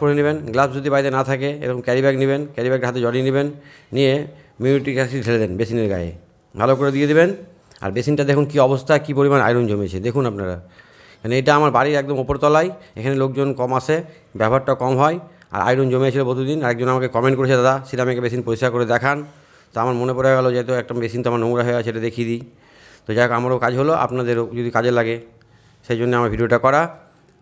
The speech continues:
আর দেখুন কীভাবে মিনিটের মধ্যে সমস্ত দাগগুলো ম্যাজিকের মধ্যে ভ্যানিশ হয়ে যাচ্ছে। দেখুন আয়রনগুলো স-,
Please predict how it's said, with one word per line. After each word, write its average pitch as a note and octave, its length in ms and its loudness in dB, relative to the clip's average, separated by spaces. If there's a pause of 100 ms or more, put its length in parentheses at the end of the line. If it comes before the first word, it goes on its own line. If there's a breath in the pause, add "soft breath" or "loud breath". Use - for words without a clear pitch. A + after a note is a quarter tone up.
আর G2+ 140 -4
দেখুন C#3 340 0
কীভাবে C#3+ 480 2
মিনিটের C3 340 0
মধ্যে B2+ 360 0 (360 soft breath)
সমস্ত C#3+ 300 -2
দাগগুলো B2+ 720 -2 (160)
ম্যাজিকের B2+ 300 -2
মধ্যে B2+ 160 -2
ভ্যানিশ A2+ 220 -2
হয়ে A2+ 100 -2
যাচ্ছে। G#2 160 -4
দেখুন F2 320 -8 (440 soft breath)
আয়রনগুলো C#3+ 540 0
স-, - 240 -14